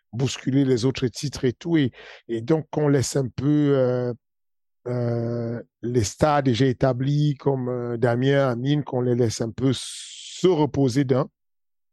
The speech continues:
ré-, ré-, progresser de notre co-, parce qu'il faut qu'ils progressent. C'est que entre le premier et le deuxième combat, il n'y a pas eu assez de temps pour progresser. Je n'ai pas vu des choses, euh, extraordinaires. J'ai même vu m-, moins,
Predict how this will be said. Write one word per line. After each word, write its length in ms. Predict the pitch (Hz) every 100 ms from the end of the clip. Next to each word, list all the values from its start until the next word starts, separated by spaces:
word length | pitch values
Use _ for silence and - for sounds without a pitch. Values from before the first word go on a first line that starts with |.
| _ _ _ _ -
ré-, 600 | 107 101 127 180 185 170 160
ré-, 240 | 104 127 160 - _ _ _
progresser 720 | - 180 147 156 - - 196 -
de 80 | 139
notre 180 | 135 127
co-, 100 | -
parce 200 | - -
qu'il 140 | 131
faut 220 | - 226
qu'ils 200 | - -
progressent. 560 | 147 170 185 214 196 -
C'est 100 | -
que 160 | 120 127 - - -
entre 300 | - 143 -
le 80 | 151
premier 340 | 120 165 165 175
et 60 |
le 100 | 151
deuxième 320 | 135 143 156
combat, 220 | 147 143 156
il 40 |
n'y 40 |
a 80 | 139
pas 140 | 131 135
eu 120 | 139
assez 260 | 117 - 151
de 60 | -
temps 180 | 139
pour 180 | 131 -
progresser. 600 | - 135 127 123 139 120 _ _ _ _ - -
Je 160 | 110 135
n'ai 120 | 139
pas 200 | - 131
vu 220 | 110 139
des 100 | 139
choses, 460 | 113 160 151 127 135
euh, 140 | 123 - _ _ _ _
extraordinaires. 920 | 139 - - 117 139 127 135 147 143 120 _ _ -
J'ai 260 | 98 143
même 180 | 151 147
vu 180 | 120 147
m-, 360 | 143 139 143 127 123 110 120 131
moins, 640 | 139 143 156 156 160 156